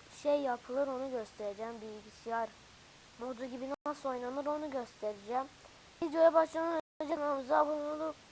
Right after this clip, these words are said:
like atmayı unutmayın. Bunu ben bir, bir nokta sıfır nokta sıfır sürümünde yapıyorum. Yani açıklamaya koyduğum sürümden, sürümden yapıyorum.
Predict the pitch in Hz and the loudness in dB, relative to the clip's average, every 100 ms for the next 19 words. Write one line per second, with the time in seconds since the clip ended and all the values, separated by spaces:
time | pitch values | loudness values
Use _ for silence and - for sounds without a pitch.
0 | - - 277 302 294 - _ - 277 262 | -20 -4 0 2 2 -2 _ -12 -10 -6
1 | 240 247 - - - - - 285 330 311 | -6 -8 -14 -20 -20 -20 -10 -2 0 4
2 | 339 359 311 - 240 302 339 262 233 226 | 4 2 -2 -12 -4 -2 0 -4 -10 -6
3 | 302 349 311 - - - 254 277 277 - | 0 0 -2 -10 -20 -18 -4 -2 -2 4
4 | 330 - 339 - 330 320 - 262 269 - | 4 4 -4 0 2 2 -2 -4 -4 0
5 | 330 330 330 - 294 214 - - - - | 0 0 -6 0 0 0 -6 -20 -20 -20
6 | - 240 233 240 233 254 269 - 226 254 | -12 -8 -8 -6 -4 0 0 0 -6 -4
7 | 269 254 226 - - - - - - 269 | -4 -4 -8 -14 -20 -20 -20 -16 -6 -6
8 | - - 294 302 311 - 294 277 240 277 | -4 0 2 2 0 0 2 0 0 0
9 | 311 302 - - 269 262 262 247 302 294 | 0 -2 -12 -10 -6 -6 -6 -4 -4 -4
10 | 269 - - - - - - 247 254 262 | -8 -14 -20 -20 -20 -20 -14 -10 -8 -4
11 | 285 294 254 220 233 220 226 294 | -4 -4 -6 -8 -10 -8 -6 -6